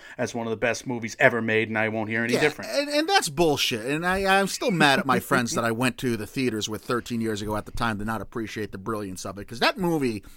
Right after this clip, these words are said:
Speaker 2: is just outstanding in every way.
Speaker 1: But can you imagine working on that movie and, and simultaneously also working on The Curious Case of Benjamin Button, Michael?
Speaker 2: Jesus.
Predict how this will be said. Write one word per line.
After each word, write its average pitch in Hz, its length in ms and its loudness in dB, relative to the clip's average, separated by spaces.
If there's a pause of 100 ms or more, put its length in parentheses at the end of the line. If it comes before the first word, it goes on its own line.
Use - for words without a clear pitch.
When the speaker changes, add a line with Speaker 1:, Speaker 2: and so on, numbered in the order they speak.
(100)
Speaker 2:
is 127 180 4
just - 420 0
outstanding 104 600 -4
in 92 80 -8
every 90 240 -6
way. 85 200 -12 (280)
Speaker 1:
But 160 240 0
can 151 100 -4
you 269 140 6
imagine 156 420 2
working 139 300 2
on 113 220 -2
that 135 300 4
movie 113 440 -2
and, 123 120 -8
and 127 300 -6 (580)
simultaneously 120 840 -4 (240)
also 135 360 -2
working 123 600 -4
on 110 400 -4
The 110 80 -6
Curious 147 720 -2
Case - 680 -4
of 101 240 -10
Benjamin 120 600 -4
Button, 113 280 -4
Michael? 98 320 -12
Speaker 2:
Jesus. - 420 -12